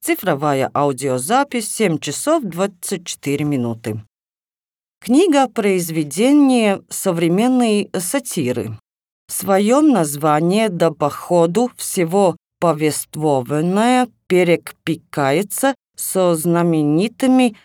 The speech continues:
«Двенадцатую стульями» Ильфа и Петрова. Книга заставляет не просто смеяться, а хохотать до слёз. Главное здесь необыкновенное приключение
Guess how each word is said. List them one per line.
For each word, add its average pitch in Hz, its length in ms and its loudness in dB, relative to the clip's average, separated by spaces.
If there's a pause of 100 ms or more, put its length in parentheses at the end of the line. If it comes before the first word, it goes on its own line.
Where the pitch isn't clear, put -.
(120)
«Двенадцатую 185 1300 0
стульями» 123 800 -2 (360)
Ильфа 247 500 0
и 226 260 -6
Петрова. 139 720 -4 (640)
Книга 254 400 2
заставляет 175 880 0
не 170 200 0
просто 247 680 0
смеяться, 143 800 -2 (200)
а - 140 0
хохотать 220 1000 -2
до 185 200 0
слёз. 135 640 -2 (200)
Главное 240 680 2
здесь 214 460 -4
необыкновенное 156 1600 0
приключение 214 1040 0